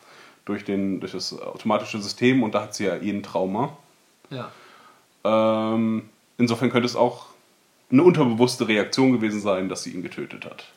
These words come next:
Speaker 2: Denke ich dann nämlich auch,
Speaker 1: Ja.
Speaker 2: dass sie da in dem Moment, äh, emotional reagiert.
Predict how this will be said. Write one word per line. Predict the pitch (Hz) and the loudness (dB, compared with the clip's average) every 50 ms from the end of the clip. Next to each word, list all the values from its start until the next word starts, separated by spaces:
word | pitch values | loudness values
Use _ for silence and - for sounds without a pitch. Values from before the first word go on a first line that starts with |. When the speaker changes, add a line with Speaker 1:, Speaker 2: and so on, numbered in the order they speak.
| - - _ _ _ _ - - - | -20 -20 _ _ _ _ -18 -14 -12
Speaker 2:
Denke | 135 123 120 | -10 -10 -10
ich | 117 | -12
dann | - 123 120 117 | -12 -12 -12 -10
nämlich | 117 117 120 - - - | -10 -12 -12 -14 -16 -16
auch, | - - | -10 -8
Speaker 1:
Ja. | - 82 - - - - - | -6 -6 -8 -8 -14 -20 -20
Speaker 2:
dass | - 123 - | -20 -18 -18
sie | - 117 | -16 -16
da | 113 113 110 110 110 113 127 - _ _ _ _ _ _ _ _ _ _ _ _ _ _ _ _ _ - - _ - | -16 -14 -14 -14 -14 -16 -18 -20 _ _ _ _ _ _ _ _ _ _ _ _ _ _ _ _ _ -20 -20 _ -8
in | 147 139 | -6 -4
dem | 135 143 143 | -2 -2 -2
Moment, | 151 143 135 127 127 123 127 123 123 - - - - - - - | -2 -4 -4 -4 -4 -4 -6 -8 -10 -12 -16 -20 -20 -20 -18 -12
äh, | 131 123 123 120 117 120 120 - - - | -8 -6 -6 -6 -6 -8 -10 -12 -14 -14
emotional | 107 123 117 117 117 - - 131 113 107 104 104 110 | -12 -10 -10 -10 -10 -12 -12 -12 -10 -10 -10 -12 -14
reagiert. | 107 107 - 107 117 123 131 101 104 110 - | -14 -16 -18 -18 -18 -18 -18 -18 -18 -18 -20